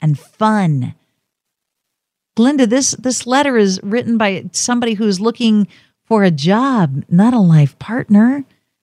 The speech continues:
You tell me nothing about you in this letter except that you're organized and thorough and perfect. Let your hair down, Glinda.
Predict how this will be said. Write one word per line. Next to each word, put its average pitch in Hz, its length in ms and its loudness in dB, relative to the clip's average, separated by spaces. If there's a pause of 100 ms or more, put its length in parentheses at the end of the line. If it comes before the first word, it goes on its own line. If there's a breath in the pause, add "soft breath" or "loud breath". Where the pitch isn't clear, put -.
(120)
You 269 100 -4
tell 320 220 -2
me 311 140 -6
nothing 311 420 -4
about 302 380 -2
you 277 220 0
in 196 140 4
this 175 200 0
letter 151 300 0
except 226 400 -4
that 240 200 -6
you're 262 120 -6
organized 214 760 -2
and 220 180 -4
thorough 196 580 0 (680)
and 220 180 -2 (460)
perfect. 285 640 -4 (1400)
Let - 140 -16
your 381 100 -8
hair 370 280 -2
down, 311 320 0
Glinda. 226 800 0